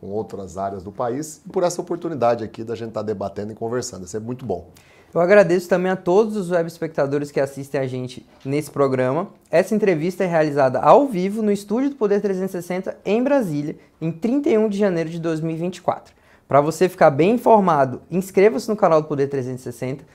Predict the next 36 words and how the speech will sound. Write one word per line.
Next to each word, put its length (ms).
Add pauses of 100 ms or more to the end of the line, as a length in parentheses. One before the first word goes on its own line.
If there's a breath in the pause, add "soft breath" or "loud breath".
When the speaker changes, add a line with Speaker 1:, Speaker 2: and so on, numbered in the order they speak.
(140 soft breath)
Speaker 2:
ative 460
as 100
notificações 680
e 20
não 160
perca 300
nenhuma 480
informação 500
relevante. 640 (500 soft breath)
Começando 420
a 40
entrevista 480
agora, 240
deputado, 560
eu 100
começo 680
perguntando 640
como 160
o 40
senhor 240
avalia 640 (580)
a 180
atitude 480
do 80
governo 360
do 40
presidente 400
Luiz 200
Inácio 340
Lula 120
da 120
Silva 400 (460 loud breath)
de 160
tomar 340
algumas 540
decisões 920